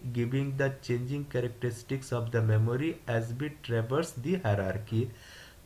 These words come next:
तो पूरा का पूरा डायग्राम बनाना है कंप्यूटर मेमोरी हायरार्की की और सारे पार्ट्स को थोड़ा थोड़ा करके एक्सप्लेन करना है।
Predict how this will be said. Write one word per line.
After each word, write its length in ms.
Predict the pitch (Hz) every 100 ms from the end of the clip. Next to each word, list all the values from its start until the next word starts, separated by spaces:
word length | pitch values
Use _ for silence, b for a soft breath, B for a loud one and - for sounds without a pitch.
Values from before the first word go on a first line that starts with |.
| -
तो 80 |
पूरा 480 | 131 - - 135 151
का 160 | 156 160
पूरा 340 | 156 147 156
डायग्राम 760 | 147 127 120 123 123 127 143 139
बनाना 460 | 135 131 131 135
है 140 | 139 151
कंप्यूटर 600 | 147 123 113 123 123 139
मेमोरी 420 | 127 120 120 127
हायरार्की 600 | 123 120 120 120 - 131
की 460 | 131 - 165 185 - -
और 140 | 127
सारे 500 | 131 - 139 139 170
पार्ट्स 440 | 165 120 113 113
को 160 | - 175
थोड़ा 340 | 180 - 120
थोड़ा 280 | 117 127 120
करके 520 | 110 110 107 - 202 269 B B B B B 117
एक्सप्लेन 540 | 110 - - 104 98
करना 360 | - 92 92 104
है। 360 | 104 117 -